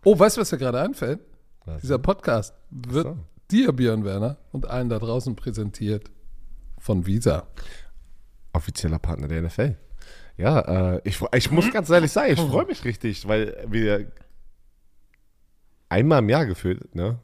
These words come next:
Speaker 2: dadurch die Chance bekommen, in die U S A zu fliegen. Aber normalerweise dürfen wir dann zum Super Bowl. Jetzt dürfen wir zum ersten Mal ein A F C oder ein N F C Championship-Spiel live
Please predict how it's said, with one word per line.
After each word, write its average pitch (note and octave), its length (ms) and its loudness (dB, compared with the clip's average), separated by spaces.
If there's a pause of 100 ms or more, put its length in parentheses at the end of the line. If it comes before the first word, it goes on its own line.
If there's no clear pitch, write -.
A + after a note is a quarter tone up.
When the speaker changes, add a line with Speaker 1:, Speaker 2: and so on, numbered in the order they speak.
(120)
Speaker 2:
dadurch F#2 280 -2
die - 80 -6
Chance B2 360 -4
bekommen, F2+ 380 -4
in F#2+ 60 -2
die F2+ 100 0
U F2 100 2
S E2+ 120 -4
A G#2+ 140 0
zu - 120 -6
fliegen. F2 380 -4 (1120)
Aber B2 180 6
normalerweise C#3 640 4 (420)
dürfen A#2 340 -2
wir C3 80 6
dann A#2 220 6
zum A2+ 180 -8
Super D3 240 0
Bowl. G#2+ 260 0
Jetzt A#2+ 340 -2
dürfen D#3 180 -2
wir C#3+ 100 -4
zum - 200 -8
ersten D#3 280 -2
Mal D3+ 420 2 (340)
ein A2 200 2
A - 80 -2
F D3 260 2
C D3 420 -6
oder B2 260 2
ein G#2 160 2
N G2+ 180 -2
F G#2 140 0
C G#2+ 220 -6
Championship-Spiel G#2+ 1040 -2
live G2+ 360 2